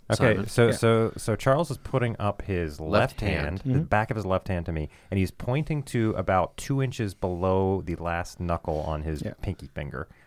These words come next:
Speaker 1: Um, and
Speaker 2: So
Speaker 1: that is where, so it's in western, southwestern Michigan.
Speaker 3: Yeah, southwestern Michigan,
Speaker 1: Mm-hmm.
Speaker 3: about a two-hour drive from Chicago.
Speaker 1: When people are do-, when people who live in the Upper Peninsula do that,
Speaker 2: I
Speaker 1: what do
Speaker 2: live
Speaker 1: they
Speaker 2: here.
Speaker 1: do with their hand?
Speaker 3: They say they're from the U P.
Speaker 1: And that's it.
Speaker 2: They
Speaker 1: That
Speaker 2: don't do
Speaker 3: Who
Speaker 2: this.
Speaker 3: cares which part? I
Speaker 1: Okay,
Speaker 3: mean,
Speaker 1: they don't need to know.
Speaker 3: no, I,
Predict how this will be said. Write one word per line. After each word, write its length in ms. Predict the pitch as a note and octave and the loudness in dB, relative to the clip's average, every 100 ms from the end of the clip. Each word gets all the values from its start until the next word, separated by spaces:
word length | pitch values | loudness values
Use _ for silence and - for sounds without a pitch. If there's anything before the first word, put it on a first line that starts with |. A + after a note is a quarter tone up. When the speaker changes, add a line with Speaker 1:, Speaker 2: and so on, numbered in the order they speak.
| - - _ _ - | -20 -20 _ _ -4
Speaker 1:
Um, 440 | D#2+ D2+ D2+ D2+ D#2 | -2 0 -2 -6 -8
and 100 | D#2 | -4
Speaker 2:
So 80 | D#2+ | -2
Speaker 1:
that 140 | E2+ | 0
is 140 | E2+ D#2+ | -2 -4
where, 140 | F2 | -4
so 140 | - G#2 | 0 0
it's 100 | - | 0
in 100 | F#2 | 0
western, 600 | A2 - - G#2 F#2 F#2 | 0 0 0 0 0 -4
southwestern 720 | - G#2 G#2+ G2+ F#2 - D#2+ | -4 -4 -2 -2 -2 -2 -4
Michigan. 260 | D2+ B2 G#2 | 0 0 0
Speaker 3:
Yeah, 40 | |
southwestern 680 | - D3+ E3 - C#3 C3+ A#2+ | 0 2 2 4 2 4 2
Michigan, 420 | A2 - A2 E2 | 2 -4 -8 -6
Speaker 1:
Mm-hmm. 80 | A2 | -4
Speaker 3:
about 280 | - C3 C3+ | 0 2 2
a 200 | D3 D#3+ | 2 0
two-hour 380 | - C4 G3+ D3+ | -2 -2 2 2
drive 360 | B2+ A#2 A2 | 2 2 0
from 100 | - | -2
Chicago. 640 | A2+ - A#2+ - - - - | -6 -6 -8 -8 -12 -18 -6
Speaker 1:
When 160 | - D3+ | 2 2
people 360 | - G#3 B3 | 2 2 2
are 80 | G3 | 2
do-, 280 | D3 C3 B2+ | 2 2 2
when 180 | A2 B2 | 2 0
people 300 | F#3 E3+ D#3+ | -2 -2 0
who 80 | B2 | 2
live 240 | G#2+ G#2+ | 2 2
in 100 | G2+ | 2
the 80 | F#2 | 2
Upper 160 | F#2 | 0
Peninsula 640 | F2 E2 E2+ F2 F2 D2+ D2 | 0 0 0 -2 -4 -2 -4
do 200 | C2+ C#2+ | -4 -4
that, 240 | C#2 C#2 E2+ | -4 -4 -6
Speaker 2:
I 20 | |
Speaker 1:
what 60 | |
do 60 | B2 | -2
Speaker 2:
live 80 | C#3 | 0
Speaker 1:
they 60 | C#3+ | 2
Speaker 2:
here. 80 | G#2 | 2
Speaker 1:
do 80 | |
with 120 | A2 - | 2 2
their 100 | D#2 | -4
hand? 360 | E2+ D#2+ C#2 - | -4 -6 -6 2
Speaker 3:
They 160 | A#2 | 2
say 240 | G#2+ C3 A#2+ | 4 6 6
they're 140 | A#2+ | 4
from 200 | - A#2+ | 4 4
the 60 | A2 | 4
U 160 | A2+ A2 | 2 2
P. 360 | A#2+ A#2 F#2 | 2 0 -4
Speaker 1:
And 120 | - E2+ | -4 -2
that's 200 | D#2 G2 | 0 0
it. 140 | D#2 | 0
Speaker 2:
They 80 | G2+ | 0
Speaker 1:
That 40 | |
Speaker 2:
don't 120 | F#2+ F2+ | -2 -2
do 100 | F#2 | 0
Speaker 3:
Who 60 | |
Speaker 2:
this. 80 | D3 | 4
Speaker 3:
cares 200 | B2+ C#3+ | 6 6
which 180 | G#2+ G2 | 4 -2
part? 300 | G#2 F#2 - | -2 -4 -4
I 80 | F2 | 0
Speaker 1:
Okay, 140 | F2+ | 2
Speaker 3:
mean, 120 | G#2 E2+ | 4 4
Speaker 1:
they 60 | |
don't 120 | E2+ F2+ | 4 2
need 100 | F2 | 0
to 80 | |
know. 140 | F2+ F#2 | -2 0
Speaker 3:
no, 100 | D3 | 0
I, 120 | - | -2